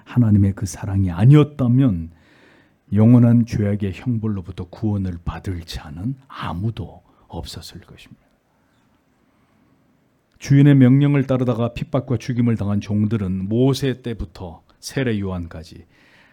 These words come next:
하나님께서 타락하고 부패한 이스라엘 백성들을 돌이키게 하기 위해서 하나님이 보내신 여러 선지자들을 가리키는 것입니다. 구약 성경을 보면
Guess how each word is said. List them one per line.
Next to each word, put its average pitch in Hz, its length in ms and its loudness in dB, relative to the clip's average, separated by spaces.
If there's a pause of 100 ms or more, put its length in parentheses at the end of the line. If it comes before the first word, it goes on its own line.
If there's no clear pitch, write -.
(220)
하나님께서 117 560 2
타락하고 110 760 -6
부패한 107 500 -2
이스라엘 104 360 -6
백성들을 95 600 -8
돌이키게 117 580 -4
하기 107 260 -6
위해서 90 440 -12 (280)
하나님이 127 600 -4
보내신 101 640 -4
여러 104 580 0 (240)
선지자들을 113 1040 -2 (220)
가리키는 80 520 -12
것입니다. - 360 -20 (1500)
구약 156 260 0
성경을 131 420 0
보면 107 420 -4